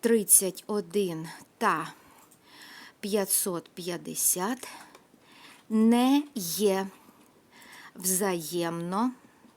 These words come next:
простими. Ну, можливо, у мене не є, а у вас може бути будь-яка інша ситуація. Якщо у вас спільний дільник буде тільки одиничка, тоді вони взаємно прості.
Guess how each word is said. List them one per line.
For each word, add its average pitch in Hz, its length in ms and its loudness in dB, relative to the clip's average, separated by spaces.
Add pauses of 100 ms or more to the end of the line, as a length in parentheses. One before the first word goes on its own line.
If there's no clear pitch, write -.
(1200)
простими. 170 720 -2 (560)
Ну, 392 200 -6
можливо, 233 500 2
у 214 80 2
мене 277 360 4
не 269 180 6
є, 160 420 -4
а 175 120 -6
у 170 60 -4
вас 185 280 -4
може 214 300 0
бути 208 220 -4
будь-яка 226 460 -2
інша 175 380 -10
ситуація. 165 760 -10 (460)
Якщо 233 440 -2
у 185 120 -8
вас 190 200 -6
спільний 190 480 -6
дільник 185 460 -10
буде 175 360 -14 (340)
тільки 185 420 -6
одиничка, 180 840 -8 (360)
тоді 240 420 -4 (100)
вони 185 240 -10
взаємно 190 640 -12
прості. 175 460 -12